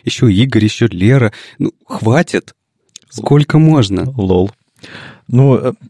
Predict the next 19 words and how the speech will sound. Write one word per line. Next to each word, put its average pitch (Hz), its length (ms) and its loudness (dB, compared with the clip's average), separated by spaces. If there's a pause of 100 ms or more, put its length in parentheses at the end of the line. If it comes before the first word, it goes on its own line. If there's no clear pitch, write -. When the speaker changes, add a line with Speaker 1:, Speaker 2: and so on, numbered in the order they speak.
Speaker 2:
извините, 127 500 0
ребята, 92 760 -2
так - 160 -4
получилось, 120 380 -2
что - 140 -6
в 131 40 -2
академии 120 500 0
р-, - 120 -4
есть 107 300 -2
ребята, 104 260 -2
которым 98 280 -4
есть 98 160 -4
что - 120 -10
рассказать, 104 600 -2
и 90 320 -4
они 101 240 -2
в 95 160 -8
основном 101 400 -4
клёвые. 107 720 -2